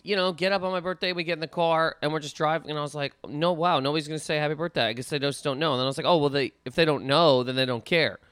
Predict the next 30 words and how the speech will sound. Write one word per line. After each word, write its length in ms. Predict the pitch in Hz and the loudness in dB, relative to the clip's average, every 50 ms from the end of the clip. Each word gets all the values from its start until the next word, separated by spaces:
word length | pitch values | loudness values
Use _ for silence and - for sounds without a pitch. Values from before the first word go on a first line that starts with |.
| _ _ _ _ _ _ _ _ | _ _ _ _ _ _ _ _
And 80 | - 131 | -8 -4
if 40 | 127 | -2
they 60 | 170 | -2
don't 120 | 160 143 - | -2 0 0
care, 160 | - 220 214 | 2 2 2
what 100 | 180 - | 0 -2
the 60 | - | -4
fuck 160 | - 165 147 | -4 -4 -2
am 80 | 143 143 | 0 2
I 140 | 156 185 190 | 2 2 2
doing 160 | 170 160 135 | 0 -2 -2
here?" 100 | 135 139 | -2 -2
And 80 | 127 120 | -2 -2
I 80 | 139 | -4
just 140 | 139 - - | -6 -6 -4
wanna 120 | 160 139 | -4 -4
jump 280 | 127 110 156 151 143 135 | -2 0 0 0 0 0
out 100 | 147 143 | -2 -2
of 60 | 131 | -2
the 80 | 131 120 | -4 -6
goddamn 580 | 107 156 139 139 139 143 147 139 135 127 123 - _ _ _ _ _ _ _ _ _ - | -4 -4 -4 -4 -4 -4 -4 -4 -4 -4 -6 -10 _ _ _ _ _ _ _ _ _ -4
car 260 | - 165 156 165 185 | 0 2 4 6 6
on 80 | 175 156 | 4 4
the 60 | 131 | 2
one 180 | 123 131 135 135 | 0 0 0 0
oh 80 | 131 | -2
two, 380 | 123 - - 190 196 190 180 - | -2 0 2 2 2 2 0 -2
and 140 | 160 175 190 | -4 -6 -6
that's 260 | 208 214 214 - - | -6 -6 -6 -6 -8
insanity. 1500 | 226 226 220 208 - - - - - - - - - 220 214 214 214 202 185 175 156 143 151 147 139 127 117 107 92 92 | -6 -6 -6 -6 -8 -10 -10 -10 -10 -10 -8 -4 -2 0 2 2 2 2 2 0 0 2 2 2 2 2 0 -2 -4 -8